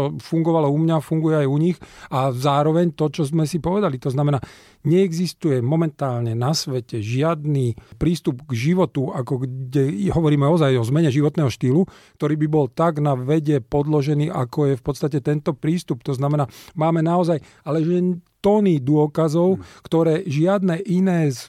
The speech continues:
Speaker 1: internetom ponúkaných možností nemajú. A, a tým pádom vlastne je to aj pomerne jednoduché, že o tých druhých sa ani baviť veľmi nemusíme.
Speaker 2: Áno. Keď už hovoríme o tých ľuďoch, o tých čitateľoch, tak, eh, oni nám píšu samozrejme mnohé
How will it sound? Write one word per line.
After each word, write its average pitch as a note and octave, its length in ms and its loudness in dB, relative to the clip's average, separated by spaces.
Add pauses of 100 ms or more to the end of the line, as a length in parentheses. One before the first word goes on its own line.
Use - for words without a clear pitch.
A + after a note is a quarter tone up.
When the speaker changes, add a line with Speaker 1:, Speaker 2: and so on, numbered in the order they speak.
Speaker 1:
internetom E3 720 0
ponúkaných D#3+ 720 0
možností D3+ 560 0
nemajú. E3 400 2 (320)
A, C3+ 160 -2
a D3+ 160 0
tým D#3+ 160 -2
pádom D#3+ 240 0
vlastne D#3+ 440 0
je E3 280 2
to F3+ 80 0
aj D#3+ 160 2
pomerne E3 300 2
jednoduché, D#3 500 2
že C#3+ 220 2
o D#3+ 260 -2
tých D#3 160 0
druhých F3 160 4
sa E3 160 2
ani E3 80 4
baviť D#3+ 300 2
veľmi D#3 260 4
nemusíme. A2+ 480 0
Speaker 2:
Áno. G2+ 300 -2
Keď - 200 0
už B2+ 140 4
hovoríme D3 240 4
o C3 80 4
tých A#2+ 160 -4
ľuďoch, A2+ 320 2
o A2 80 0
tých - 240 -4
čitateľoch, G#2+ 880 0
tak, - 240 -4
eh, G2+ 160 2
oni G2+ 160 -2
nám G2 160 0
píšu G2+ 320 -4
samozrejme G2 400 0
mnohé G#2+ 480 2